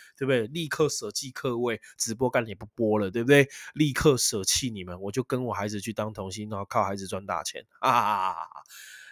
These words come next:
用行为较紧啊，对不对？OK，用想的比较快。OK，好啦，我们刚刚已经讲到five four，yeah，谢谢。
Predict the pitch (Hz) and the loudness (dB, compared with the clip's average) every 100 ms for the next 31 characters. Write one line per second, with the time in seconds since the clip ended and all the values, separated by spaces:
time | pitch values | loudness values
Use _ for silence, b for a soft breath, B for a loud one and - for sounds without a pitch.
0 | - 101 98 107 107 101 101 107 82 82 | -8 -4 -2 0 0 0 -4 -8 -10 -12
1 | - 117 110 117 98 98 107 107 120 104 | -4 -2 0 0 0 -2 -4 -6 -8 -10
2 | 87 90 92 92 80 95 156 190 185 190 | -16 -18 -16 -10 -2 4 10 12 12 12
3 | 202 185 165 196 202 180 185 170 180 165 | 12 12 12 10 10 6 6 6 8 8
4 | 170 - 156 151 160 165 160 180 185 | 6 4 6 8 8 8 8 6 6